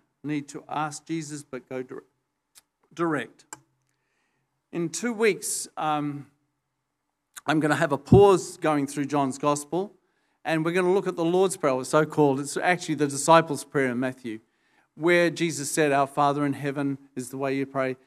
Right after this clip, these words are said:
um, "hallowed be thy name," and we all know, or know of, the, the Lord's Prayer as it's called, the disciples' prayer, I like to call it.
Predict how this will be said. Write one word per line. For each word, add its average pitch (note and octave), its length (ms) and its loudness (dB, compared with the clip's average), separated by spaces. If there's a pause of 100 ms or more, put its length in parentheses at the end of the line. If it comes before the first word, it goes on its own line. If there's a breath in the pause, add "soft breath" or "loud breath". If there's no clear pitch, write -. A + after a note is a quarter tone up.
(500 soft breath)
um, B2+ 360 -6 (760)
"hallowed C#3 380 -4
be D3 100 -2
thy C3+ 240 -2
name," B2+ 380 -4
and C3+ 320 -2
we C3+ 100 0
all C3 160 -2
know, C3 560 -2 (340)
or A2 200 -10
know B2 280 -4
of, B2 280 2 (100)
the, A#2+ 220 -8 (320)
the C3 80 -4
Lord's C3+ 400 -6
Prayer C3+ 400 -2
as A#2 160 -8
it's - 160 -14
called, A2 440 -4 (120)
the A2+ 100 -14 (100)
disciples' C#3+ 680 -8
prayer, A#2 300 -10
I A2 60 -10
like A2 240 -12
to G#2 100 -20
call A2 360 -14
it. F#2 80 -20